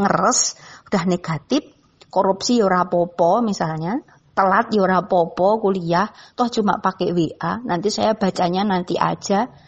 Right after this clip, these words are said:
sekarang saya tak layang-layang dulu, gerak-gerik pikirannya sudah demikian, ya perilakunya juga meninggalkan forum W A ini begitu saja.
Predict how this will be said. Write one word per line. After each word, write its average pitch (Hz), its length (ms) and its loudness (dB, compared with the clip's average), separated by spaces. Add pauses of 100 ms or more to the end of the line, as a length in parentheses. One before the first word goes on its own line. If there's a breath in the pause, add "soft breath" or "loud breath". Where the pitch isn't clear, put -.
sekarang 202 480 -2
saya 196 160 2
tak - 240 0
layang-layang 185 640 0
dulu, 208 480 0 (320 loud breath)
gerak-gerik 254 720 2
pikirannya 285 640 2
sudah 247 240 0
demikian, 233 800 0 (400 loud breath)
ya 175 640 0 (1160)
perilakunya 208 720 0
juga 208 320 0
meninggalkan 180 1000 0 (140)
forum 208 500 2
W 185 160 2
A 190 220 0
ini 285 320 2
begitu 190 400 -2
saja. 277 400 -2